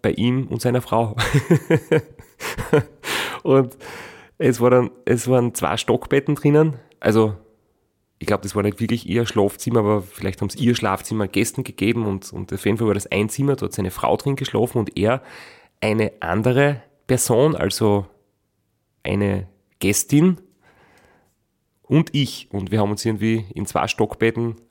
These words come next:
aufgeteilt und ich bin <laughs> mit dem, mit dem Ehepaar und also der Frau vom Besitzer im gleichen Zimmer gelegen und es war halt extrem unangenehm, weil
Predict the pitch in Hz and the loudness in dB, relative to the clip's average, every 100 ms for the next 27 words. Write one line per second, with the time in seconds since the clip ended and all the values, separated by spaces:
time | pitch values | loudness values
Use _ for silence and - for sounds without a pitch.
0 | - - - - 80 80 - 95 101 101 | -2 -2 -2 -4 -2 -2 -2 -6 -4 -4
1 | - 113 - - 120 147 - _ - - | -4 -2 -4 -2 -2 -4 -10 _ -10 -8
2 | - - 110 131 107 - 101 - - - | -6 -4 2 2 4 0 -2 -4 -10 -10
3 | - 110 127 - 104 113 110 110 110 104 | -8 -2 0 2 4 4 4 4 2 0
4 | - 104 107 107 - 71 98 113 104 110 | -2 -2 0 -2 2 2 2 -2 -4 -6
5 | 110 - 110 104 - 107 95 90 107 - | -6 -2 0 0 -4 -4 -2 -2 -4 -6
6 | 110 110 - 98 104 - 98 95 - - | -2 -2 0 0 0 -2 -4 -4 -12 -20
7 | - - _ _ _ 107 101 101 98 113 | -20 -20 _ _ _ -4 2 2 2 -2
8 | - 104 104 135 131 151 123 110 98 92 | -4 -2 0 0 2 2 2 0 0 2
9 | 92 90 92 | 2 0 -2